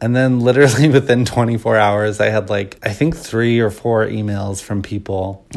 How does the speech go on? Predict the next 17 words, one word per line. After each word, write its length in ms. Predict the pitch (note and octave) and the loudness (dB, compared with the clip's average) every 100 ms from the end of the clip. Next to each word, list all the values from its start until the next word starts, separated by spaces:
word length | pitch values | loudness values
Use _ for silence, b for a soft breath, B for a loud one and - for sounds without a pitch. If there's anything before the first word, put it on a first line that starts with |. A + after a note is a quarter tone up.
| - | -2
asking 440 | A2+ A2 A2+ G#2+ | -2 -2 -6 -6
for 140 | G2 G#2+ | -4 -6
similar 440 | A2 G2+ G2 - | -4 -4 -4 -2
art 180 | C3+ C3 | -4 -4
prints. 480 | - G2+ A2 - - - | -6 -6 -8 -12 -18 -10
Mind 400 | A#2 A#2+ B2 A2+ | -2 0 0 0
you, 200 | A#2 G#2+ | 0 2
I 120 | A2 | 0
had 140 | G#2 | 0
never 300 | A2 A2+ B2 | 0 0 -2
painted 460 | A#2+ A#2 A2+ G#2+ G2+ | -4 -6 -4 -4 -6
before 540 | G#2 - G2+ G2 G2+ | -8 -6 -6 -2 -2
and 260 | G2+ G2 G2+ | -4 -4 -6
never 220 | G#2 G#2+ | -4 -4
really 220 | G#2 G#2 | -4 -4
done 240 | G2 G2 F#2+ | -4 -6 -6
anything 840 | G#2+ G#2+ G#2 G2+ G2+ G2+ G2+ | -6 -6 -6 -6 -6 -6 -8